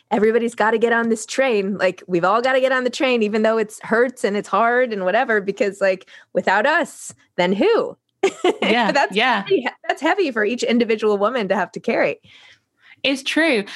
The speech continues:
Speaker 2: And what was interesting is when I interviewed the real women f-, to kind of inspire the book, because I didn't want it to be, I didn't want it to be just me and my opinions of, you know, Olive is, like, an amalgamation of a bit of me, but a bit of all these women I spoke to who are child free.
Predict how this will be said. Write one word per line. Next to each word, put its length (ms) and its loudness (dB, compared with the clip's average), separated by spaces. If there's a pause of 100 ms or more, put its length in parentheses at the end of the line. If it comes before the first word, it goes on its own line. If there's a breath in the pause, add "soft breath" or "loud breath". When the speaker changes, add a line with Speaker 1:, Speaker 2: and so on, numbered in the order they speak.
(100)
Speaker 2:
And 160 2
what 120 0
was 120 -2
interesting 520 -2
is 380 -4
when 200 0
I 60 0
interviewed 440 -2
the 60 0
real 200 2
women 380 -2 (140)
f-, 100 -20 (100)
to 120 -2
kind 180 -2
of 180 -2 (200)
inspire 520 0
the 100 -6
book, 360 -2
because 200 -4
I 60 0
didn't 300 -4
want 160 0
it 140 -12
to 80 -4
be, 380 0 (100)
I 60 0
didn't 140 0
want 120 2
it 140 -4
to 60 -14
be 120 2
just 220 -2
me 420 2
and 80 2
my 140 2
opinions 560 -2
of, 240 -2 (500 loud breath)
you 80 4
know, 80 2
Olive 340 2
is, 100 -4
like, 180 -2
an 60 0
amalgamation 680 0
of 80 -2
a 40 -4
bit 160 -2
of 140 -2
me, 300 0
but 100 -2
a 40 -4
bit 120 0
of 100 -2
all 100 2
these 200 0
women 220 0
I 80 2
spoke 300 -4
to 120 -6
who 80 -4
are 60 0
child 360 0
free. 480 -2